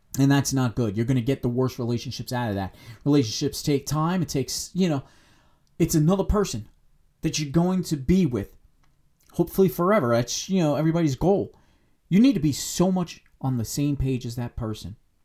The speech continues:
For me, I'm the same way. I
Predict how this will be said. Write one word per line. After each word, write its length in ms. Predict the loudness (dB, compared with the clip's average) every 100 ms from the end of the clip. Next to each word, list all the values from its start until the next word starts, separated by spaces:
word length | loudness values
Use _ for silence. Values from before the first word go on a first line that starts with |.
| _ _ _ _ _ _ _ _ _ _
For 160 | 2 4
me, 380 | 4 2 -2 -10 _ _ _ _
I'm 100 | -4
the 60 | -2
same 300 | -2 -4 -4
way. 140 | -4 -8
I 380 | -6 -4 -4 -8